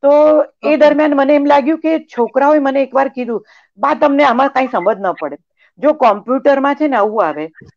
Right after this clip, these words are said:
Speaker 1: તમને તો નથી આવડતું." મેં કીધું, "બેટા, તું મને શીખવાડ ને." તો you won't believe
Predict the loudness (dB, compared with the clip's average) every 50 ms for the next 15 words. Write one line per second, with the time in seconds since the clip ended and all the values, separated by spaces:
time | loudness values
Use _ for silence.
0 | _ -6 -4 -2 -2 0 0 0 -2 -2 -2 0 0 2 2 2 2 0 -2 -4
1 | -8 -16 -16 -16 _ _ _ _ _ _ _ _ -8 -6 -2 0 0 2 0 0
2 | -2 -2 -2 -2 -2 -4 -4 -6 -12 -6 -2 -2 -2 0 -2 -4 -6 -6 _ _
3 | _ _ _ _ _ _ _ _ -4 -4 -2 0 0 0 -2 0 0 0 0 0
4 | 0 -2 -2 -2 -2 0 0 0 0 0